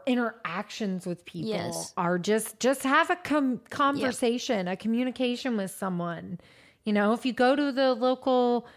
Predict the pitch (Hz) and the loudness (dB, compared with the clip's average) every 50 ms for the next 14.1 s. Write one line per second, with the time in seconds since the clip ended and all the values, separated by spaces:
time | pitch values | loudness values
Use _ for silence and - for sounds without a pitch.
0 | - - _ _ _ _ _ _ - 226 233 226 233 233 226 220 220 208 - - | -20 -20 _ _ _ _ _ _ -2 0 2 2 2 2 2 0 0 -4 -6 -6
1 | - 247 262 254 254 247 240 240 233 240 - - 233 220 214 208 202 196 180 175 | -2 0 2 2 2 2 2 0 -2 -4 -4 -2 0 2 2 2 2 0 0 -2
2 | 196 202 196 190 185 220 226 214 220 233 240 233 240 220 247 233 233 240 202 190 | -2 -2 -2 -2 0 0 0 0 0 -2 -4 -4 -2 -2 -2 -2 -2 -2 -2 -2
3 | 180 170 - 226 220 240 262 254 254 - - 262 262 262 262 262 - 254 233 214 | -2 -2 -2 0 0 0 0 0 -2 -2 0 0 0 0 0 -2 -2 0 0 2
4 | 202 190 190 202 214 240 269 269 269 - 247 226 214 208 190 220 214 - - - | 2 0 0 0 0 -2 -2 -4 -4 -2 -2 0 0 0 -2 -4 -4 -6 -10 -16
5 | - - - _ _ _ _ _ _ _ - 208 233 294 392 403 - - 427 453 | -20 -20 -20 _ _ _ _ _ _ _ -2 0 2 2 2 0 -2 0 0 0
6 | 453 415 392 - - 311 320 311 - 403 381 349 - - - 220 202 190 180 175 | 2 0 0 0 0 0 0 0 -2 -4 -4 -4 -4 -2 -2 -2 -2 -2 -2 -4
7 | 170 170 175 185 180 220 226 247 269 277 - - 294 - - - 233 220 226 240 | -6 -8 -8 -6 -2 2 4 4 2 2 0 -4 -6 -4 -4 -2 0 0 2 2
8 | 240 233 214 185 156 156 160 - - 233 240 254 262 220 269 269 262 262 262 - | 0 0 0 -2 -4 -6 -8 -6 -2 2 2 2 2 2 0 0 0 0 -2 -2
9 | 262 214 180 165 165 165 175 190 190 196 185 - - - - - - 254 254 254 | -2 -2 -2 -2 -4 -4 -2 0 0 -2 -2 -4 -10 -20 -20 -8 -4 0 2 2
10 | 254 254 - - - 302 330 339 311 220 170 165 170 - - _ - 220 220 220 | 2 0 -2 -2 0 2 2 2 2 0 -2 -4 -6 -8 -8 _ 0 2 2 2
11 | 226 233 226 240 240 240 240 277 277 302 - - 302 277 262 240 233 226 226 220 | 0 0 0 0 2 2 2 4 2 2 2 0 0 0 0 0 0 0 0 0
12 | 202 185 - - 220 220 196 202 202 - - - 254 240 - - - 240 220 220 | 0 -2 -2 0 -2 0 0 -2 -4 -4 -2 -2 -2 -2 -4 -4 -2 -2 -2 0
13 | 208 208 208 208 202 202 190 190 190 214 214 226 240 233 254 226 226 - - - | 0 0 0 0 0 0 -2 0 0 0 0 0 0 0 0 -2 -4 -6 -10 -20
14 | - _ | -20 _